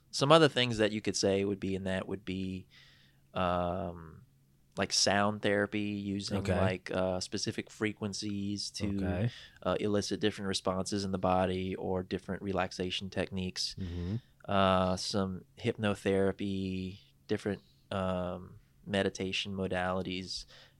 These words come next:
Speaker 1: um, neurolinguistic programming, which is kind of, uh,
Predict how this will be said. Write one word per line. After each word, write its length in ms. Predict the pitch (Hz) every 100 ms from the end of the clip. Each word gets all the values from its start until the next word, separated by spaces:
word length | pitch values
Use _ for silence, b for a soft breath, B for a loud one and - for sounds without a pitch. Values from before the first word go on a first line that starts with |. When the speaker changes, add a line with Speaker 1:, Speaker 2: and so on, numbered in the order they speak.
| b _ _ _ _ _
Speaker 1:
um, 500 | 92 87 85 85 85 - _ _ _ _ _ -
neurolinguistic 960 | 107 101 110 104 104 101 101 95 92 -
programming, 760 | - 98 98 95 98 95 95 101 _ _ _ _
which 200 | - -
is 100 | 92
kind 320 | - 95 95
of, 200 | 92 92
uh, 380 | 90 87 90 92